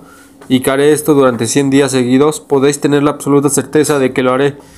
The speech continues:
Y si el séptimo día paso por allí y no me acuerdo,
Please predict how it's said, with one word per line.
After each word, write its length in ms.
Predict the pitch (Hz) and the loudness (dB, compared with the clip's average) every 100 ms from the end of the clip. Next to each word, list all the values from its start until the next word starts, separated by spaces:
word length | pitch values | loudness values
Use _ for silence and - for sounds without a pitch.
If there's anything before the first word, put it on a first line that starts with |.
| - - _ | -20 -20 _
Y 60 | 131 | -2
si 120 | 131 | 0
el 120 | 139 | 2
séptimo 480 | 165 170 - 147 127 | 0 -2 -2 0 2
día 260 | 131 135 135 | 2 2 -2
paso 240 | 135 135 139 | -2 -2 0
por 100 | 135 | 0
allí 240 | 120 131 | 0 0
y 280 | 143 - - | 0 -2 -2
no 120 | 143 156 | 0 -2
me 60 | |
acuerdo, 460 | 147 160 151 147 | 0 0 2 0